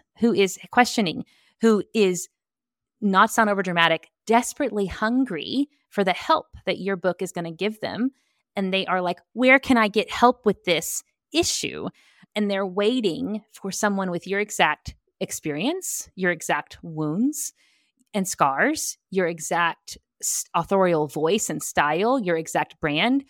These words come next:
your exact book idea and its quirky and weird style that you're gonna birth it in. They, that's why that idea is within you. It's for those two reasons. The joy it's gonna give you, and equally as important, someone out there is hungry to be served by it.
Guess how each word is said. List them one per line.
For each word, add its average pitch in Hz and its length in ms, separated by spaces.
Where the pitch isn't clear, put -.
your 208 240
exact 165 520
book 170 200
idea 202 520
and 190 100
its - 160
quirky 190 440
and 165 120
weird 180 280
style 180 420
that 170 100
you're 160 100
gonna 160 160
birth 156 280
it 254 100
in. 269 160
They, 226 300
that's 330 300
why 254 140
that 226 140
idea 185 300
is 165 100
within 233 320
you. - 280
It's - 160
for 202 100
those 185 200
two 277 260
reasons. 185 640
The 196 120
joy 208 340
it's 190 200
gonna 185 200
give 165 180
you, 185 260
and 185 240
equally 180 300
as 160 100
important, 151 400
someone 165 380
out 151 200
there 147 300
is 147 200
hungry 170 640
to 185 100
be 165 120
served 147 480
by 143 200
it. 117 260